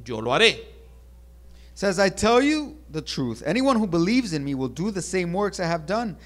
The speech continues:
Speaker 2: and even greater works, because I'm going to the Father. You can ask for anything in my name, and I will do it, so that the Son can bring glory to the Father. Yes, ask me for anything in my name, and I will do it."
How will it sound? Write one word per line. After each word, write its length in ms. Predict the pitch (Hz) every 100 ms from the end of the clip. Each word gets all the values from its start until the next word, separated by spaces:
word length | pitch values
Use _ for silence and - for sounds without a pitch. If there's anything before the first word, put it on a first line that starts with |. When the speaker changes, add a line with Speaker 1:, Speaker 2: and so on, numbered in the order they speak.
| -
Speaker 2:
and 120 | - 240
even 260 | 277 240
greater 400 | 185 262 349 247
works, 340 | 135 104 92 -
because 300 | 127 139 127
I'm 280 | 147 135 - 151 123
going 300 | 180 233 226
to 100 | 208
the 80 | 208
Father. 420 | - 139 123 131 - - - - - -
You 120 | 151
can 160 | 170 156
ask 420 | 202 220 - -
for 220 | - 147
anything 500 | 175 220 240 226 220
in 100 | 156
my 160 | 151 151
name, 300 | 139 127 156
and 100 | 139
I 60 | 139
will 160 | 143 147
do 220 | 196 226
it, 100 | 131 - - - - -
so 180 | - 147
that 160 | 139
the 60 | 135
Son 300 | - 196 202
can 200 | 185 151
bring 240 | 165 151
glory 420 | 131 170 247 262 180
to 140 | 131
the 100 | 113
Father. 480 | - 107 107 110 117 - - -
Yes, 460 | 127 170 131 - - - - -
ask 440 | 156 196 208 - 185
me 300 | 180 180 175
for 340 | 175 131 127
anything 540 | 147 160 165 165 156 151
in 120 | 127
my 200 | 127 143
name, 300 | 139 135 127 -
and 80 | 107
I 100 | 110
will 160 | 127
do 220 | 135 185 190
it." 240 | -